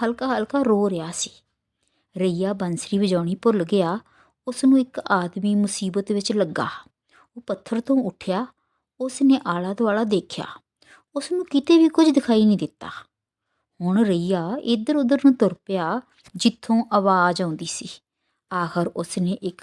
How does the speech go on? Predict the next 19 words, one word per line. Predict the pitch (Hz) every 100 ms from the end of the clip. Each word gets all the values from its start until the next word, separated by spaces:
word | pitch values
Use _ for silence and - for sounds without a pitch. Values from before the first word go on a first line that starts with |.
| -
ਖੱਡ | - 165 165
ਵੱਲ | 175 175 180
ਝਾਤੀ | 240 220 180
ਮਾਰੀ। | 185 156 147 - _ _ _ _ _ _ _ _ -
ਇੱਕ | 190 - 214
ਦਰਖਤ | 208 185 160 - - - 170 180 240 _ _ -
'ਤੇ |
ਕੋਈ | 233 - 247 247
ਆਦਮੀ | 202 180 202 226
ਟੰਗਿਆ | 233 190 202 190
ਹੋਇਆ | 185 170 160 - _ _
ਦਰਦ | 175 196 190 185
ਨਾਲ | 202 170 - -
ਕਰਾਹ | 233 226 240
ਰਿਹਾ | 233 -
ਸੀ। | - - - - _ _ _ _ _ _ _ _ _
ਰਈਆ | 175 170 165 175
ਹੇਠਾਂ | 190 196 - 180
ਉਤਰਿਆ। | 180 - 180 214 190